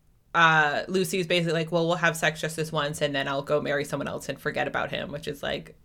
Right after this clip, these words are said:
such a great lie to tell themselves. Uh, big families,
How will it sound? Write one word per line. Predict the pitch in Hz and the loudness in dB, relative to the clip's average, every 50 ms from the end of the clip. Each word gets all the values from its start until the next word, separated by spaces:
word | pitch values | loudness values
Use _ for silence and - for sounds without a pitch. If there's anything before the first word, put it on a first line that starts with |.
| - - | -20 -20
such | - - - 202 165 180 | -6 -2 0 0 2 0
a | 165 | -2
great | 165 160 156 - - | 0 0 0 0 0
lie | - 139 135 135 135 - | 2 2 4 4 2 0
to | - 131 | -2 -6
tell | - - 135 135 131 135 139 - - - - - - | -4 -2 -2 0 0 -2 -4 -8 -12 -20 -20 -12 -8
themselves. | - - - - - 120 - - - 160 - - - - - - - - - - - - - - - - - - _ - - | -6 -6 -6 -4 -4 -2 -2 -2 -4 -6 -8 -14 -20 -20 -20 -20 -20 -20 -20 -20 -20 -20 -20 -20 -20 -20 -20 -20 _ -4 2
Uh, | 170 165 160 156 156 151 147 143 127 | 4 6 8 8 8 6 4 2 0
big | - - 247 254 233 240 | 4 6 6 6 6 4
families, | - 208 196 190 185 180 185 185 185 185 185 180 185 180 180 175 - | 2 4 6 6 6 4 2 2 2 2 0 0 -2 -2 -4 -6 -10